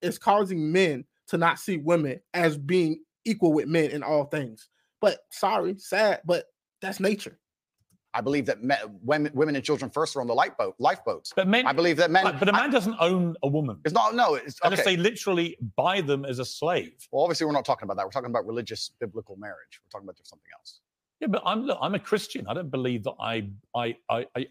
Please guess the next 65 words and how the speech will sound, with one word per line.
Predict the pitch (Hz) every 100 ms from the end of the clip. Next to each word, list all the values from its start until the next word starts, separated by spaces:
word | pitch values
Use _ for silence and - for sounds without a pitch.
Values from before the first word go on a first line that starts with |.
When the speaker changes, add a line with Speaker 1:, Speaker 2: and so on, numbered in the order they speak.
| -
Speaker 3:
own | 131 117 113
my | 107
wife. | 98 117 120 -
Speaker 2:
Do | 131
you |
believe | 123 131
your | 120
wife | 123 131 -
was | 104
given | 113
away | 104 101
to | - 151
you | 165
when | 110
she | - 104
took | -
your | 104
last | 101 -
name? | 339
Speaker 3:
I | 202
believe | 175 180 180
that | 175
there | 151 147
is | 127
a | 139
process | - - 175 - 139 135
where | 131
a, | 127 -
a | 120
father | 113 - 320 - - 143
Speaker 2:
<laughs> | 120 208
Speaker 3:
traditionally | 156 131 - 147 123
walks | 113 117 156 -
his | 127
daughter | 113 135 135 123
down | 120
the | 113
aisle | 107 - 294
Speaker 2:
<laughs> |
Speaker 3:
and | 285 202 110 107
hands | - 147 156 147 120 - - _ - _
his | 139 113
daughter | 143 139 - 123
to | - 127
this | 113 110
man, | 113 156 185 147
and | 120
they | 117
stand | 117 - 147 147
there | 131
and |
become | 123 - 143
a | 131
union | 123 104 139 190 147 98 104
of | 110
two | - 147
loving | 127 131 127
Speaker 2:
So | 131 127 - 156
we | 147
Speaker 3:
people | 175 170
Speaker 2:
agree. | 147
Speaker 3:
in | 143
a | 135
partnership. | - 233 277 - 233
No, | 285 311 110